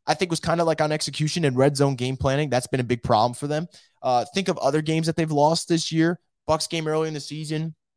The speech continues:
also didn't stomp. This, this has been a theme, by the way, with Dennis Allen. Dennis Allen, and I think this is more 'cause he's a defensive coach, when the Saints have a chance to stomp on a team's throat and end the game, they do not do it. And part of it is they don't go for shit. They just don't.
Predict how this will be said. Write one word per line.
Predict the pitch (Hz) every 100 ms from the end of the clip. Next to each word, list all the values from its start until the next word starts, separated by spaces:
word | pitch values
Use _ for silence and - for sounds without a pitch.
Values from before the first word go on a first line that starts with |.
| _ _ _
also | 156 170 180
didn't | 147 139 156
stomp. | - 165 170 - _ _ _ _ _ _ _
This, | 240
this | 233
has | 262
been | 277
a | 214
theme, | 196 175
by | 135
the | 127
way, | 120
with | 117
Dennis | 131 127
Allen. | 120 101 - _
Dennis | 202 254 -
Allen, | 180 156 139
and | 160
I | 170
think | 240
this | 240 185
is | 156
more | 147
'cause | 143 131
he's | 117
a |
defensive | 117 127 135 120
coach, | - 117 - _ _ -
when | 175
the | 170
Saints | - 202 277
have | 294
a |
chance | - - 156 -
to | 143
stomp | - 135 139 147
on | 131
a |
team's | - 143 123
throat | - - - -
and | - _ -
end | 139 151
the | 143
game, | 123 123 151
they | 131
do | 113 135 151
not | 175 147 -
do | - 120
it. | 82 _ _ _ _ _
And | 139 143 135 -
part | 170 202
of | 233
it |
is | 196
they |
don't | 160 160 160
go | 139 135
for | 117
shit. | - 92 139
They |
just | 151 170 -
don't. | 139 123